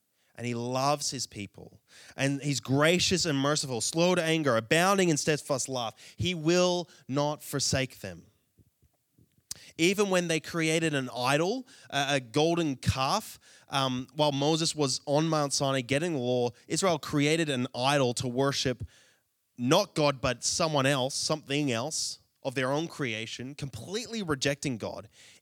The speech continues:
Even then, God refuses to forsake them.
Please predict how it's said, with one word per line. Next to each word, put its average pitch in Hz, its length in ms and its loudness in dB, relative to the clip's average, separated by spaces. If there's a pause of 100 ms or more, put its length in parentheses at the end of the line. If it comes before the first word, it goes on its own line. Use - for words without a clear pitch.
(120)
Even 240 520 2
then, 139 380 -2 (840)
God 143 200 -4
refuses 139 840 -2
to 117 340 -2
forsake 107 560 -8
them. 87 220 -14